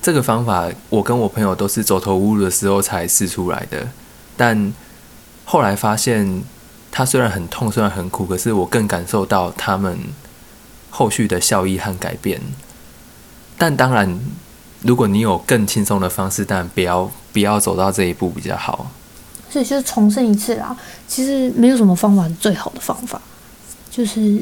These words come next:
Speaker 2: 你都可以去试试看。
Speaker 1: 嗯。
Speaker 2: 你撑得过就撑得过，撑不过的话就换一个方法吧。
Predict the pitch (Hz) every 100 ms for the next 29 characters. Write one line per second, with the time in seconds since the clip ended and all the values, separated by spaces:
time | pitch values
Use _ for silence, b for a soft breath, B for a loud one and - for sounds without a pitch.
0 | - 233 214 277 233 202 196 - 180 -
1 | 202 262 247 104 87 90 - - - -
2 | - - 233 - 277 262 240 214 208 214
3 | 196 180 196 190 220 214 196 208 180 175
4 | 185 180 226 226 233 - 247 - - -